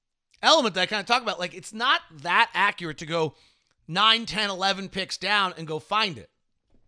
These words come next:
This draft is one of the strangest drafts of all time. Because if you redraft, and I'm sure someone's done it, the twenty eleven N B A draft, like, Kawhi's one,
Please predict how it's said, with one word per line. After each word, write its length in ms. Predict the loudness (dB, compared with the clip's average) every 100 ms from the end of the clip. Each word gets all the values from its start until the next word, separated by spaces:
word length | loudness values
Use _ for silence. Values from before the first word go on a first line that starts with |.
| _ _ _ _ -20 _ _ _ _
This 260 | 0 2 2
draft 480 | 2 6 6 6 0
is 180 | -6 -6
one 320 | -2 4 6
of 160 | 6 2
the 80 | 0
strangest 640 | 0 0 2 2 -2 -4
drafts 380 | 0 0 0 -6
of 120 | -8 -6
all 300 | 0 0 0
time. 300 | -4 -6 -10 _ _ _ _ _ _ _ _ _ _
Because 600 | 0 0 6 6 6 0 -12 _ _ _ _ _ _ _ -2
if 180 | -2
you 240 | 4 4 4
redraft, 720 | 4 2 2 4 4 4 2
and 100 | -2
I'm 160 | -6 -6
sure 220 | -4 -2
someone's 340 | -2 -4 -4
done 160 | -2 -2
it, 60 | -2
the 80 |
twenty 360 | -10 -4 -2 0
eleven 360 | 0 0 0 -2
N 140 | -4
B 140 | -4
A 60 | -6
draft, 440 | 0 2 2 -2 -16 _ _ _ -4
like, 160 | -4
Kawhi's 540 | -2 6 8 10 8 0
one, 480 | -2 0 -2 -10